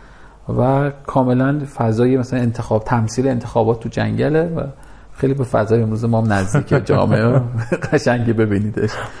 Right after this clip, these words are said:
Speaker 2: خب.
Speaker 1: و یه دوبله خیلی خوبی داره که اون قسمت موزیکالش رو فارسی خوندن. اه، به نظرم خیلی خوب ک-، کار کردن، دستشون واقعاً درد نکنه.
Speaker 2: آفرین.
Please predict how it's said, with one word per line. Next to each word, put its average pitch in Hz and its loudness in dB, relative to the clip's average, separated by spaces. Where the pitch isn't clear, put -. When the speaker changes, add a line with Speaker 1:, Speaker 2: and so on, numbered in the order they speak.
Speaker 2:
خب. 147 -4
Speaker 1:
و 131 4
یه 143 6
دوبله 139 4
خیلی 139 4
خوبی 147 2
داره 156 4
که 156 -2
اون 156 0
قسمت 120 0
موزیکالش 131 2
رو 156 0
فارسی 110 0
خوندن. 104 0
اه، 104 2
به - 0
نظرم 139 4
خیلی 135 2
خوب 104 0
ک-، - -10
کار 95 0
کردن، 98 0
دستشون 113 0
واقعاً 95 0
درد 98 -2
نکنه. 101 -10
Speaker 2:
آفرین. 127 -6